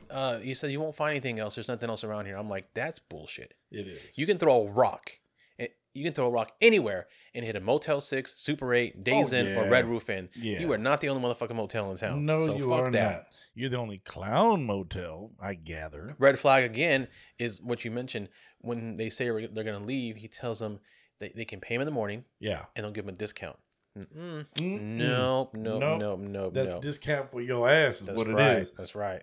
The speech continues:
Speaker 2: All right. Well, the funny thing is, <laughs> the clown costumes, though,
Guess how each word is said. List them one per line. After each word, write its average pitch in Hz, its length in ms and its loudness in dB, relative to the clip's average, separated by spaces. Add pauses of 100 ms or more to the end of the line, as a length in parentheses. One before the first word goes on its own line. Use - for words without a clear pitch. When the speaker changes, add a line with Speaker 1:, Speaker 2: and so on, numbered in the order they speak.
(120)
Speaker 2:
All 139 220 2
right. 113 180 0
Well, 110 140 -6
the 110 60 -8
funny 190 320 0
thing 123 280 -4
is, 117 400 -2 (180)
<laughs> - 220 -18 (640)
the 120 100 -12
clown 339 320 2
costumes, 143 640 2
though, 113 380 0